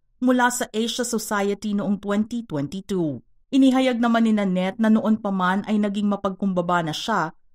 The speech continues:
sa karangalang ibinigay sa kanya ng Forbes, nang maitala siya bilang isa sa mga Heroes of Philanthropy sa Asia taong twenty seventeen.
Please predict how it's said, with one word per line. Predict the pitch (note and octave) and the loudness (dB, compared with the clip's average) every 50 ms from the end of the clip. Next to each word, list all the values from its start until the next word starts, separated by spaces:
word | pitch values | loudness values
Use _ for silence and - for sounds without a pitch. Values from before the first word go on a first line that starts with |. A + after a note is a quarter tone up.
| _ _ | _ _
sa | - - D4+ D4 | -6 -2 -2 0
karangalang | D4+ D4 C#4+ C#4 C4 B3+ A#3+ A#3+ B3 B3+ B3+ A3+ | 2 2 2 2 2 2 2 2 2 2 0 0
ibinigay | A3 A3 F#3+ G#3 G#3+ G#3+ G3 F#3 G3+ G#3 | -2 -4 -2 0 0 0 0 0 -2 -2
sa | G3+ - G#3+ | -2 -4 -6
kanya | - - F3+ D3 C#3+ | -4 -2 -2 -2 -2
ng | D3+ E3+ F#3+ G3+ - - | -2 -2 -4 -4 -4 -4
Forbes, | G#3 F#3+ F#3 E3+ D#3 C3+ A2+ B2 - - - - - - - - | -2 -2 0 0 -2 -4 -6 -8 -12 -14 -14 -16 -20 -14 -6 0
nang | C4 C4+ C4+ B3+ | 2 4 4 4
maitala | B3+ B3+ B3+ G#3+ B3+ B3 - A#3 A#3 A3 G#3+ G#3+ | 4 4 2 2 -2 -2 -2 0 0 2 2 0
siya | G#3+ - - A#3 A3+ A3+ | 0 -2 -2 0 0 0
bilang | G#3 G#3 A3 G#3 G#3 G3+ G#3 - | 0 0 0 0 0 0 -2 -2
isa | G3+ G3 - - G3+ F#3+ G3 | -4 -6 -4 -2 0 0 0
sa | G#3 G3+ - G#3+ | 0 -2 -2 -2
mga | G#3+ G#3 G3 F#3+ F#3 G3 F#3 | 0 0 0 0 -2 -2 -2
Heroes | G3 G3+ G3+ G3+ G3 G3 G3+ G3+ - - | -2 -2 -2 -2 -2 -2 -2 -4 -4 -6
of | - - | -8 -6
Philanthropy | - G3 F#3 F3+ F3+ F3 F3+ - F#3 F3+ - - F#3 F3+ | -4 -2 0 0 0 -2 -2 -4 -8 -8 -8 -8 -8 -6
sa | - - - | -6 -6 -6
Asia | - F3 F3 F3 - - - F3+ F3 | -4 -4 -4 -4 -4 -4 -4 -4 -4
taong | - - - - F#3 F3+ F3+ | -4 -4 -2 -2 -2 -2 -2
twenty | F3+ - G#3 G3+ G3+ - - G#3+ | -4 -4 -4 -4 -4 -4 -4 -6
seventeen. | G#3+ - - C#3 C3+ D3+ E3 F3+ - - F#3+ F3+ F3 D#3+ C#3+ C3 C3 | -6 -6 -6 -6 -4 -4 -6 -6 -6 -6 -6 -4 -4 -4 -4 -6 -6